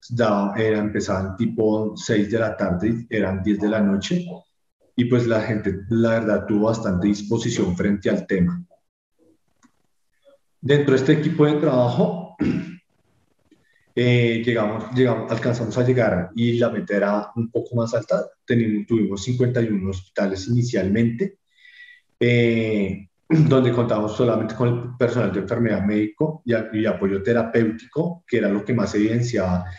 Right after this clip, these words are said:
en esos procesos. Los seminarios nacionales que realizamos, empezamos a re-, a, a realizar seminarios nacionales y que están, eh, enfocados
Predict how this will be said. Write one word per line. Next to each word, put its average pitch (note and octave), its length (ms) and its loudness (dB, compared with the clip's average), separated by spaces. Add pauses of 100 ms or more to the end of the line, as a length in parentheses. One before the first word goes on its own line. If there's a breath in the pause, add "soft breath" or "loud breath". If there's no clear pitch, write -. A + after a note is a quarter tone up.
(280 loud breath)
en A#2 120 0
esos A2+ 260 -2
procesos. A#2+ 680 0 (1900)
Los C#3 240 6
seminarios C#3+ 500 6
nacionales D3+ 520 4
que D3 120 2
realizamos, D3 840 0
empezamos B2 420 -2
a A#2 80 0
re-, B2+ 240 0
a, B2 480 0
a A#2+ 100 0
realizar B2 380 0
seminarios A#2 560 0
nacionales A#2 840 -2 (380 soft breath)
y B2 80 -4
que B2+ 80 2
están, G#2+ 480 0
eh, A#2+ 480 2
enfocados G#2 760 0